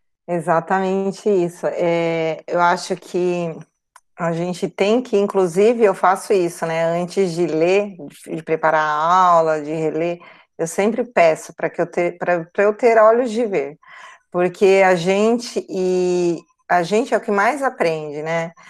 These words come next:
Quando tá preparando essas, essas, eu até brinquei com o Ju no começo, falei, "Ju, a gente não deve ter aprendido nada quando a gente preparou a palestra, que, olha, veio de novo pra gente reestudar Paulo Estevam."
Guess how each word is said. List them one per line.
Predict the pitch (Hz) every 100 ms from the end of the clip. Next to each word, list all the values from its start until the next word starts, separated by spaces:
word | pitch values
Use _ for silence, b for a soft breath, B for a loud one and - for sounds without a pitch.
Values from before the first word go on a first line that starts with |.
| B B B _
Quando | 165 160 160
tá | 165
preparando | 160 165 165 165 160
essas, | 160 - 160 - - -
essas, | 165 - 160 - - - - _ -
eu |
até | 170 180
brinquei | 190 202 196
com | 196 214
o |
Ju | 185 180
no | 175
começo, | 175 165 165 -
falei, | 170 160
"Ju, | 156 214 190 165 -
a | 170
gente | 170 202 214
não |
deve | 190 190
ter | 196
aprendido | 196 202 202 185 180 214
nada | 196 185 185
quando | 185 190
a | 185
gente | 175 180
preparou | 185 170 190
a | 180
palestra, | 190 196 185 180 190 175
que, | 196
olha, | 190 196 190
veio | 180 196 180
de | 196
novo | 254 269 262 262 262 269
pra | 240 254 226
gente | 247 220
reestudar | 233 233 247 247 240 208 208 220
Paulo | 214 214 240
Estevam." | 233 233 220 214 -